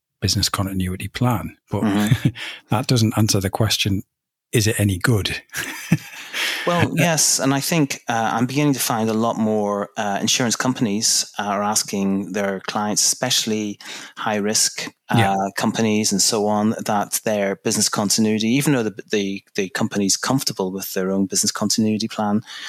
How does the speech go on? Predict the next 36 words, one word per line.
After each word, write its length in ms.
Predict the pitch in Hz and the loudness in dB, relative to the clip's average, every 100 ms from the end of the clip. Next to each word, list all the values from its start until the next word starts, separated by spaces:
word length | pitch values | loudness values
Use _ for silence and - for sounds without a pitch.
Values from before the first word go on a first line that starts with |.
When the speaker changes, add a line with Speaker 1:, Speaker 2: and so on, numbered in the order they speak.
| - - - | -14 -8 -4
Speaker 2:
but 100 | 107 | 0
their, 220 | 104 95 | 0 0
the 180 | 110 110 | 0 0
comp-, 300 | - 117 87 | 0 -2 0
uh, 60 | 113 | -2
insurance 380 | 104 101 123 107 | 0 2 2 0
companies 480 | - 101 104 104 104 | 0 0 2 2 2
are 140 | 98 | 0
asking, 720 | 101 101 - 101 101 - - _ | 0 -2 0 2 2 0 -8 _
"Could 220 | - 104 | -6 -2
you, 380 | 107 101 98 101 - | -2 0 -2 -6 -10
uh, 80 | 90 - - | -12 -12 -8
you 160 | - 117 | -2 0
know, 100 | 95 | 0
have 200 | 95 107 | 0 0
it 60 | - | 0
aligned 500 | 101 101 101 107 101 | 0 2 2 2 0
at 80 | 87 | -2
least 480 | 98 104 - - - _ | -2 0 -2 -4 -8 _
or 120 | 95 | -8
comply 540 | 92 101 - 104 98 101 | -4 -2 -2 -2 0 0
with 280 | 101 104 - | -2 -4 -4
twenty-two 480 | - 104 - 104 | -2 -2 -2 -2
three 240 | 98 - 101 | -2 -2 -2
oh 140 | 104 | 0
one?" 280 | 104 104 120 - - - - - - _ | 0 0 0 -4 -16 -16 -16 -20 -20 _
Because, 640 | - - 104 98 - - - | -10 -4 -2 0 0 0 -4
uh, 320 | 107 101 101 | -2 0 0
then 220 | 95 117 | 0 2
they 100 | 117 | 2
understand, 640 | 104 95 - 101 98 110 | 2 2 0 0 0 0
the 180 | 107 117 | 0 0
insurance 360 | 113 104 127 110 | 0 2 2 0
company 300 | - 101 101 | 0 0 0
will 100 | 104 | 0
understand 720 | 101 - - 98 95 101 | 2 0 0 -2 0 -2